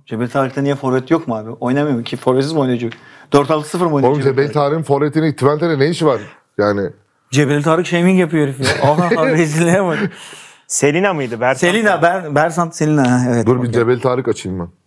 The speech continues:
Speaker 1: Aç. Yani diyeceğim abi, çok seviyorum Al Pacino'yu. Gerçekten inanılmaz bir adam.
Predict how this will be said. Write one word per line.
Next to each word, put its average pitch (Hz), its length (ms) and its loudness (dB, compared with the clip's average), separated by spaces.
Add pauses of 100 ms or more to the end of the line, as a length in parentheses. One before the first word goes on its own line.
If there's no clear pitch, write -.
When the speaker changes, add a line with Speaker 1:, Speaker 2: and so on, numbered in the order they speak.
Speaker 1:
Aç. 117 260 -10 (1040)
Yani 214 300 2
diyeceğim 240 400 2
abi, 196 420 0 (960)
çok 190 240 0
seviyorum 147 340 0
Al 123 80 0
Pacino'yu. 120 400 -6
Gerçekten 135 360 0
inanılmaz 123 460 2
bir 120 60 -2
adam. 127 280 -2